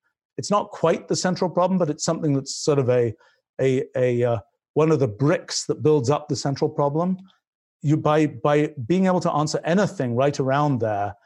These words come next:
you are achieving much more than by answering something out on the periphery. Also, another thing is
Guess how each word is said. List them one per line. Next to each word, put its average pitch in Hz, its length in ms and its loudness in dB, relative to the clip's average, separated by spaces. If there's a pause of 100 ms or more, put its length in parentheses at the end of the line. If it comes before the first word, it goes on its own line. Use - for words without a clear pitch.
(320)
you 151 240 4
are 139 160 4
achieving 160 500 0
much 156 320 -2
more 139 260 2
than 107 120 -4
by 123 160 0
answering 131 360 -2
something 127 400 -6
out 131 220 -2
on 127 80 -4
the 117 80 -4
periphery. - 560 -6 (400)
Also, 147 540 2 (260)
another 165 220 2
thing 135 260 0
is 127 280 0